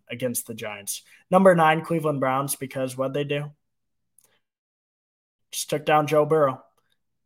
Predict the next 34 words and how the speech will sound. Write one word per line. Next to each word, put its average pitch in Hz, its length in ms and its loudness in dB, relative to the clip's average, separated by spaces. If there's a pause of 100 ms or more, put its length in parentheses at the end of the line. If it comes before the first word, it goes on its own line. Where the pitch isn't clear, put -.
(140)
Did 175 160 4
what 180 180 6
they 175 100 8
were 175 100 4
supposed 170 480 -2
to, 147 260 -6 (360)
even 151 220 -2
though 156 100 4
it 156 40 4
was 147 120 -2
a 151 40 -4
little 151 160 0
bit 151 160 2
of 151 120 -2
an 143 120 -4
upset. 135 420 -4 (360)
That 160 200 2
defense 139 480 -10
looked 117 220 -14
really 131 360 -6
good. 110 240 -8 (460)
Uh, 135 200 0
not 147 280 4
letting 139 180 -6
Joe 143 260 2
do 139 220 -6
anything, 147 640 -4 (200)
shutting 160 460 0
down 139 240 -2
Ja'Marr 127 320 -4
Chase, 117 480 -8 (460)
uh, 123 300 -4 (260)
Tyler 139 400 0
Boyd, 123 420 -6